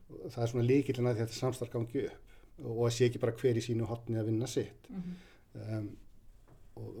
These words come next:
Speaker 1: og þetta er, já, ég meina, þú, eh, þessi kannski, það sem við kannski komum með inn í þetta verkefni var að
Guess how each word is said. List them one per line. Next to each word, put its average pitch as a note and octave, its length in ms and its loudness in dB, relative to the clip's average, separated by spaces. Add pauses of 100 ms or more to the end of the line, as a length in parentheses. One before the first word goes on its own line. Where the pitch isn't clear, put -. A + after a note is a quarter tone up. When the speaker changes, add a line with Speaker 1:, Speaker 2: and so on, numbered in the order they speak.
Speaker 1:
og - 40 -8
þetta A#2 360 -6
er, D#3+ 140 0 (280)
já, G2+ 160 -4
ég C#3+ 180 2
meina, B2+ 200 4
þú, C#3 180 0
eh, D3 180 2
þessi C#3 420 0 (140)
kannski, C3+ 380 4 (240)
það C#3+ 120 -8
sem B2 120 0
við C#3+ 180 10
kannski C3+ 560 6 (480)
komum C#3 300 6
með D#3+ 240 6
inn D#3 80 8
í C#3 60 4
þetta B2+ 120 0
verkefni C#3 320 0
var D3 300 0
að C#3+ 360 -6